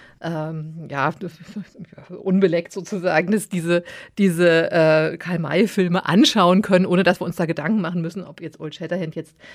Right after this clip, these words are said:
Hepatitis hat, ja oder nein. Also wie Sie schon merken, es geht heute ums Thema Herz und Blut. Und Blut bedeutet Leben und, äh, nicht nur für Vampire. Ist, auch für uns ist es eine lebenswichtige Flüssigkeit. Warum denn?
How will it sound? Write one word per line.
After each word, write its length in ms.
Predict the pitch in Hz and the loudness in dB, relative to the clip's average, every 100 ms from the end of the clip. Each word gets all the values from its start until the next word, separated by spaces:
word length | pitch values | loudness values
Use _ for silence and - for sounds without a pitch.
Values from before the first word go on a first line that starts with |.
| - | -14
Hepatitis 640 | 165 165 156 160 170 156 - | -10 -8 -8 -12 -12 -12 -14
hat, 180 | 151 | -14
ja 260 | 147 156 127 | -12 -10 -8
oder 220 | 151 165 | -10 -10
nein. 480 | 170 175 208 190 190 - - - - | -8 -4 -2 -2 -2 -10 -18 -18 -2
Also 220 | 208 208 | -2 0
wie 80 | 208 | -4
Sie 140 | 247 262 | -4 -2
schon 180 | 233 | 0
merken, 300 | 190 190 330 | 2 0 -2
es 180 | 226 233 | -6 -6
geht 220 | 220 277 | -8 -6
heute 220 | 262 233 226 | -2 -2 -2
ums 200 | 202 - | -8 -4
Thema 240 | 233 185 | -2 -2
Herz 460 | 196 202 180 214 - | -2 0 0 0 -8
und 380 | 175 151 - | -6 -6 -12
Blut. 420 | - 156 240 359 - | -16 -4 2 2 2
Und 240 | 202 190 - - | -8 -10 -12 -20
Blut 260 | - 247 - | -2 -2 -2
bedeutet 500 | 214 190 175 165 - | 0 2 2 0 -8
Leben 420 | 160 208 269 311 | -2 0 0 -4
und, 280 | 190 175 - | -4 -8 -10
äh, 280 | 175 160 170 - - | -6 -6 -8 -14 -6
nicht 240 | 185 202 | -4 -2
nur 100 | 208 | -4
für 180 | - 175 | -2 -4
Vampire. 640 | 156 151 - 175 220 254 262 - _ - | -4 -8 -10 -6 -2 -2 -4 -12 _ -14
Ist, 340 | 175 175 - | -12 -12 -10
auch 100 | 175 | -12
für 140 | - - | -10 -2
uns 240 | 208 262 | -2 -2
ist 80 | 220 | -6
es 140 | 208 | -4
eine 100 | 208 | -2
lebenswichtige 720 | 170 190 240 180 190 - 202 202 | -2 -2 -4 -6 -12 -10 -12 -12
Flüssigkeit. 840 | - 180 - - - 175 160 - | -10 -12 -12 -20 -14 -6 -6 -2
Warum 360 | 175 160 175 151 | -4 0 0 0
denn? 260 | 143 143 | -4 -10